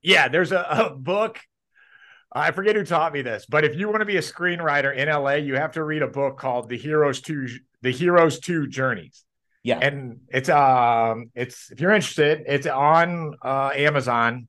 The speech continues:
Speaker 1: as an audiobook. But
Speaker 2: Mm-hmm.
Speaker 1: I remember, li-, so I got, I went really deep down this rabbit hole a couple years ago,
Speaker 2: <laughs>
Speaker 1: and they make a great point in the screenwriter thing. And it's like,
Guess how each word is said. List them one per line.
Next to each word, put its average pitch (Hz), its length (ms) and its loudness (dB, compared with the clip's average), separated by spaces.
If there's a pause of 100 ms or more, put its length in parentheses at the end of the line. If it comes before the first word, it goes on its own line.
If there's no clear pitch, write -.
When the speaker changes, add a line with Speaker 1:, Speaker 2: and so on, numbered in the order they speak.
Speaker 1:
as 135 240 -2
an 135 60 -2
audiobook. 110 580 -2 (640)
But 143 320 0 (200)
Speaker 2:
Mm-hmm. 151 180 -6
Speaker 1:
I 147 100 4
remember, 170 300 2
li-, 175 200 4 (220)
so 160 120 -4
I 165 80 4
got, 180 240 0 (200)
I 156 120 0
went 175 240 0
really 170 380 -2
deep 147 260 -10
down 139 200 -2
this 127 140 -8
rabbit 123 300 -2
hole 104 180 -6
a - 20 -14
couple 127 240 -4
years 117 240 -2
ago, 95 300 -10 (200)
Speaker 2:
<laughs> - 200 -20
Speaker 1:
and 143 840 -2 (600)
they 156 120 4
make 180 260 4
a 180 80 4
great 180 380 2
point 185 300 -2
in 151 80 -2
the 131 60 -6
screenwriter 127 720 -2
thing. 92 340 -12
And 123 120 -2
it's 131 160 -2
like, 127 300 0